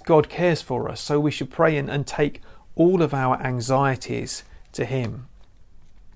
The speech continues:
And Paul says something very similar in the, the book of Philippians, uh, chapter four, verse six, another very famous verse, uh, this one.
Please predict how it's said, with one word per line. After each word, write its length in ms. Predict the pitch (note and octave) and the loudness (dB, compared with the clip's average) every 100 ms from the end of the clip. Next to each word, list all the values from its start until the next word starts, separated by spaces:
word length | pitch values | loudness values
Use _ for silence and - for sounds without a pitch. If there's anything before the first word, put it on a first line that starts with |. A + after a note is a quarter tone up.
| - | -8
And 140 | D3+ D3+ | -4 2
Paul 200 | A3 G3 | 6 6
says 220 | - D3 | 6 4
something 320 | - D#3 D3+ | 4 0 0
very 220 | D3+ D3 | 2 2
similar 400 | C3 D#3+ C#3 A#2+ | 2 0 2 2
in 300 | - D#3 C3 | 0 -2 -2
the, 160 | B2+ B2+ | 2 2
the 120 | - | 2
book 180 | C#3 C3 | -2 -2
of 80 | A#2+ | -4
Philippians, 760 | - D3 - C3 A2+ D3+ - - - - - - - - - - | 0 0 2 -2 -2 -6 -12 -18 -20 -20 -20 -20 -20 -20 -12 0
uh, 140 | D3 | 2
chapter 380 | B2+ - - C3+ | 2 0 -2 -4
four, 320 | - E3+ D3 | 2 6 6
verse 220 | C3+ C3 - | 6 4 4
six, 240 | E3 - | -4 -2
another 240 | D3 D3+ | 0 2
very 260 | C3 C3+ B2+ | 2 4 2
famous 380 | - C3+ B2+ - | 0 -4 -4 -4
verse, 420 | C3+ B2+ - - - - - - | -2 -2 -4 -14 -18 -20 -20 -4
uh, 160 | B2+ A#2+ | 0 2
this 240 | A#2+ - | 0 0
one. 300 | A#2 G#2+ A2 | 0 0 -4